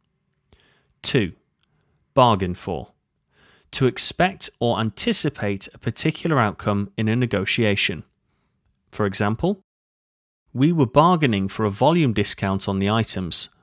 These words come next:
but the seller was not willing to offer one." Three,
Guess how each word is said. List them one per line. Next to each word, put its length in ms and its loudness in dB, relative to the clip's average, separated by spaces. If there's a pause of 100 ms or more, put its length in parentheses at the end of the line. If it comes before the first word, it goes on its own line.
(120)
but 160 -4
the 40 -6
seller 400 2
was 220 -2
not 240 0
willing 320 0
to 180 -4
offer 220 -8
one." 220 -10 (1500)
Three, 480 0